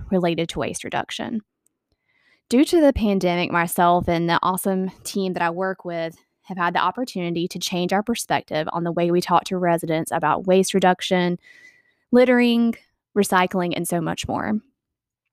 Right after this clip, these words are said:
I thought that a podcast would be a great way to, to do just that.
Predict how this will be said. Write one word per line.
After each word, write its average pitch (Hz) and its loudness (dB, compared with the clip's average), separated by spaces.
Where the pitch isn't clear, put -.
I 277 4
thought 330 6
that 311 6
a 285 6
podcast 190 2
would 185 -8
be 185 -4
a 165 -6
great 175 -6
way 175 -4
to, 170 -10
to 185 -6
do 165 -4
just - -10
that. - -6